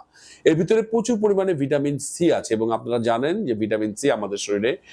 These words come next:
ইমিউনিটি বাড়ায় এবং এটা অ্যান্টিঅক্সিডেন্ট হিসাবে কাজ করে। সুতরাং আপনার বাবুর বা আপনার নিজের শরীরে রোগ প্রতিরোধ ক্ষমতা বাড়াতে, ইনফেকশনের হার কমাতে কিন্তু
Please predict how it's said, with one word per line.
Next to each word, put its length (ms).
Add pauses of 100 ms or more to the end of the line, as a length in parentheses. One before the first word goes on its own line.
(240)
ইমিউনিটি 480
বাড়ায় 260
এবং 220
এটা 120
অ্যান্টিঅক্সিডেন্ট 720
হিসাবে 280
কাজ 220
করে। 100
সুতরাং 360 (360)
আপনার 340
বাবুর 300
বা 80
আপনার 180
নিজের 220
শরীরে 220
রোগ 220
প্রতিরোধ 260
ক্ষমতা 320
বাড়াতে, 320
ইনফেকশনের 600
হার 300
কমাতে 360
কিন্তু 380